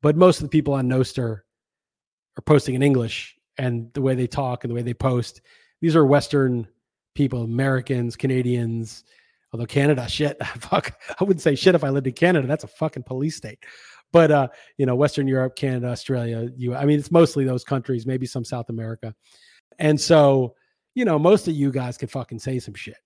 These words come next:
you know, under your real names. You're not going to fucking jail for it. So I thought that was kind of bullshit.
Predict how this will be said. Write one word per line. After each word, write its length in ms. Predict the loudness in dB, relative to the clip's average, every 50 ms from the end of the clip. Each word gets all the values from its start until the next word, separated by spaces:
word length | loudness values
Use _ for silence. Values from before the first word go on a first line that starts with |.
| _ -12
you 100 | -10 -8
know, 140 | -6 -6 -6
under 120 | -4 -4
your 100 | -4 -4
real 160 | -2 -2 -4 -4
names. 240 | -4 -6 -8 -8
You're 80 | -6 -6
not 140 | -6 -6 -6
going 180 | -4 -4 -4
to 60 | -6 -6
fucking 500 | -8 -10 -8 -8 -8 -10 -10 -12 -14 _ _ -16
jail 320 | -8 -6 -4 -2 -2 -4 -6
for 260 | -8 -10 -18 -18 -18
it. 120 | -14 -4
So 240 | 0 0 0 0 0 -4 -18 -20 _ _ _ _ _ _ -10
I 40 | -6
thought 80 | -4 -2
that 60 | -2
was 100 | -2 0
kind 160 | 0 0 0
of 60 | 2
bullshit. 460 | 4 4 2 2 2 2 2 2 2